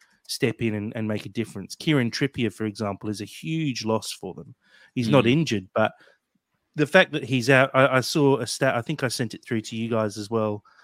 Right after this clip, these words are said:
Speaker 1: I might not have. It was from the other fourteen. Um,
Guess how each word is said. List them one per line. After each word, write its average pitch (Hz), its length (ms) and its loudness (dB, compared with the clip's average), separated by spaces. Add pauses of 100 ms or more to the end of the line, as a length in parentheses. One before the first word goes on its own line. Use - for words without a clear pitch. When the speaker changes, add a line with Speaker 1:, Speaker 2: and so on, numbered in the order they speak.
(160)
Speaker 1:
I 120 40 -6
might 113 260 0
not 110 200 -4
have. 107 180 -2
It 113 100 -4
was 110 160 -6
from 113 220 -4
the 107 360 -2
other 107 160 -2
fourteen. 104 640 -6 (640)
Um, 113 300 4